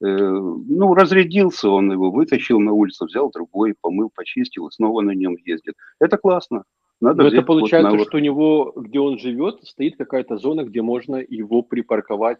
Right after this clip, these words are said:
Speaker 2: и выйти из этой программы.
Speaker 1: Ну
Speaker 2: Как,
Speaker 1: да,
Speaker 2: э,
Speaker 1: ну
Speaker 2: Саша
Speaker 1: да, как бы
Speaker 2: объяснил, что если этой зоны нет,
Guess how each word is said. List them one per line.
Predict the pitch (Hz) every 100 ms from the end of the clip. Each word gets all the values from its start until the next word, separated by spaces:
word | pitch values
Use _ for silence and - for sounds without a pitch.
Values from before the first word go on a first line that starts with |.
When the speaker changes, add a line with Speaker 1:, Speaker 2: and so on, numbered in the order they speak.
| _
Speaker 2:
и | 117
выйти | 104 120 117 117
из | 117
этой | 117
программы. | 113 135 170 151 170
Speaker 1:
Ну | 208
Speaker 2:
Как, | 160
Speaker 1:
да, | 190 151 87 98
Speaker 2:
э, |
Speaker 1:
ну | - 135 202
Speaker 2:
Саша | 147
Speaker 1:
да, | 113
как | - 139 127
бы |
Speaker 2:
объяснил, | 135 127
что | - 127
если | 123 131 - 127
этой | 123 120
зоны | 120 120 117
нет, | 123 175